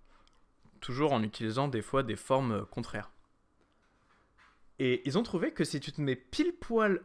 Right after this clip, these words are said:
au milieu de cette range, ben, tu as une forme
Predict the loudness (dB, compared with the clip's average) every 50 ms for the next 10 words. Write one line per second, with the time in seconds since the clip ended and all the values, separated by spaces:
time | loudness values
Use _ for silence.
0 | -8 _ 2 4 4 4 4 6 6 8 8 8 6 6 6 4 4 0 -10 -18
1 | -20 -20 -14 -12 -12 -2 0 0 0 2 0 -2 -4 -2 2 4 6 6 6 6
2 | 4 4 2 0 -2 -4 -6 -8 -10 -12 -14 -16 -18 -20 -20 -20 -20 -20 -12 0
3 | 6 8 8 8 8 6 4 0 -4 -14 _ _ _ _ _ -4 4 6 6 8
4 | 8 6 2 4 4 4 4 4 4